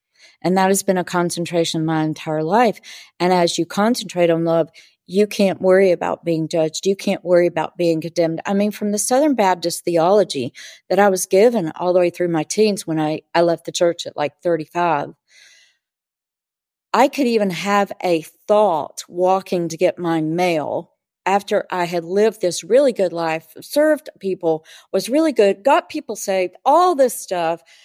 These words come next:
helped people, have a bad thought, get hit, and go to hell. And I'm like, none of that is truthful,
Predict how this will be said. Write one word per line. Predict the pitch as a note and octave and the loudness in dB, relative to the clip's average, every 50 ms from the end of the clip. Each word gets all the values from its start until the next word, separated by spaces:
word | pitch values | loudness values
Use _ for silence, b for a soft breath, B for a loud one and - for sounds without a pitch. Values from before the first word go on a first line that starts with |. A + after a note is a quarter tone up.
| b b | b b
helped | - D4 F4 F#4 F#4 _ - - | 0 0 0 0 0 _ -16 -10
people, | - C4 A#3 G#3 - G3+ F#3 F3 F#3 F#3+ G3+ - _ _ _ _ _ _ _ | -8 -6 -6 -6 -4 0 0 2 0 0 -4 -8 _ _ _ _ _ _ _
have | - C#4 D4+ C#4+ | -6 -4 -2 -2
a | A#3+ | 0
bad | G3 C4 D4 D4+ D4 C#4 - | 2 2 2 2 2 0 -2
thought, | - D4 D4+ D4 B3+ G#3+ A3+ - | 0 2 2 2 0 -2 -4 -2
get | C#4 C#4 - - | -2 -2 -2 -2
hit, | G3 - C4 D4+ C#4 A#3+ G3+ - - _ _ A3 | -6 -2 0 2 2 2 0 -2 -8 _ _ -8
and | A3+ G#3 | -4 -2
go | A#3+ A3+ | -2 -2
to | G3 G3 | -2 -2
hell. | F3 G3 G3+ F#3+ D#3+ - - - _ _ _ _ _ _ _ _ _ G#3+ | -4 -2 -4 -4 -4 -6 -10 -14 _ _ _ _ _ _ _ _ _ -4
And | A3 A3+ | -2 -2
I'm | A3+ G#3+ | -2 0
like, | G#3 F#3+ F3+ - - _ _ _ _ _ _ _ _ _ _ _ _ _ _ _ _ _ _ _ _ _ _ _ _ _ _ _ _ _ _ _ | -2 -2 -4 -4 -8 _ _ _ _ _ _ _ _ _ _ _ _ _ _ _ _ _ _ _ _ _ _ _ _ _ _ _ _ _ _ _
none | - F#3 F#3 F#3+ G3+ A#3 C4 D#4 D4+ A#3+ | -8 -6 -2 0 2 4 4 4 4 2
of | F#3 D#3 D3+ | 0 -2 -6
that | - E3 C3+ - - - _ _ - - - - _ _ _ _ _ _ _ _ _ _ _ _ _ _ _ _ _ - | -10 -10 -10 -10 -16 -20 _ _ -16 -16 -16 -18 _ _ _ _ _ _ _ _ _ _ _ _ _ _ _ _ _ 0
is | F#3 F3+ F3 F3 - - - - _ _ _ _ | 2 2 2 0 -4 -8 -10 -14 _ _ _ _
truthful, | - - - - - B3 B3+ A#3+ - - - _ E3 D3 C#3 - - - | -16 -16 -10 -2 0 0 2 0 -2 -6 -12 _ -10 -10 -10 -10 -14 -18